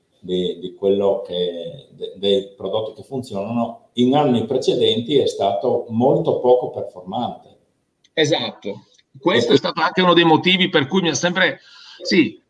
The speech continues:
Speaker 2: essere attenti. Ci sono, vanno, sono spesso, eh, sostanze che vanno usate anche con attenzione, possono creare fitotossicità, no? Lo stesso questo prodotto ci aveva creato le fitotossicità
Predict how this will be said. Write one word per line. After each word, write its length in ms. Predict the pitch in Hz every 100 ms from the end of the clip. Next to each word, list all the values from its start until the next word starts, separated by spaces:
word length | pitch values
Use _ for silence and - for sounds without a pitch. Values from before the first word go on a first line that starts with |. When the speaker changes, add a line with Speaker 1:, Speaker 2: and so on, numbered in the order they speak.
| _
Speaker 2:
essere 380 | - 135 - 170
attenti. 840 | 151 - 175 165 143 123 120 107 98
Ci 140 | -
sono, 800 | 139 170 175 165 160 147 135 - -
vanno, 380 | 135 143 180 180
sono 420 | - 165 165 160
spesso, 960 | - - 185 202 - 208 214 - 135 120
eh, 40 |
sostanze 600 | 117 135 - 156 208 220
che 80 | 151
vanno 240 | 131 143
usate 340 | 135 123 147 143
anche 280 | 131 147 143
con 220 | 135 135 -
attenzione, 520 | 131 131 120 180 226
possono 380 | 151 139 165 156
creare 400 | 147 127 175 - _
fitotossicità, 840 | - 139 - 117 110 117 123 160
no? 160 | 95 110
Lo 100 | 139
stesso 460 | - 156 135 - 160
questo 320 | 135 131 151
prodotto 400 | 151 151 123 156
ci 60 |
aveva 140 | 135 117
creato 300 | - 113 151
le 140 | 120
fitotossicità 640 | 131 135 117 107 143 151